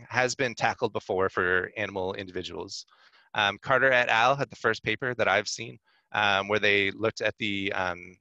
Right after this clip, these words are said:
used feed-forward neural networks to look at the shell pattern of green turtles off the coast of Australia. Um, Freytag et al. in twenty sixteen used AlexNet, a simple network for chimpanzee faces. And then Brust et al. did this process that we're talking about, where we use yolo,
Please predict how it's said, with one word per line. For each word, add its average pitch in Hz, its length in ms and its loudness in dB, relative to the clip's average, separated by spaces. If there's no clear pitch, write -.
used 120 420 -6
feed-forward 127 460 0
neural 110 180 2
networks 110 380 0
to 113 160 -6
look 98 180 -4
at 107 140 -4
the 107 140 -4
shell 110 300 2
pattern 120 380 0
of 98 100 -12
green 110 220 -12
turtles 104 320 -2
off 95 160 -4
the - 140 -12
coast 98 160 -6
of 98 80 -4
Australia. 117 440 -2
Um, 98 240 0
Freytag 127 520 2
et 120 80 2
al. 120 140 6
in 113 80 -2
twenty 113 180 -4
sixteen 110 340 -8
used 95 260 -10
AlexNet, 110 560 0
a - 40 -6
simple 107 180 -4
network 98 340 0
for 95 120 -2
chimpanzee 98 520 -8
faces. 135 520 -6
And 117 100 0
then 110 100 0
Brust 113 300 2
et 113 80 2
al. 107 160 4
did 101 200 -4
this 104 140 -2
process 95 320 2
that 92 120 2
we're 87 200 -2
talking - 240 -4
about, 90 180 -6
where 95 140 -6
we 92 100 -6
use 87 140 -10
yolo, 120 400 4